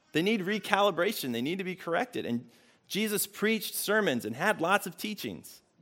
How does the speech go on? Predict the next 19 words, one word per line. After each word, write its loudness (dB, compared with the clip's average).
Here's 2
what 2
we -2
are 2
saying. -8
As 6
we -4
teach, -12
our 2
hope 4
is -12
that -2
we -4
do 0
it 4
with -4
humility. -4
That 0
means 0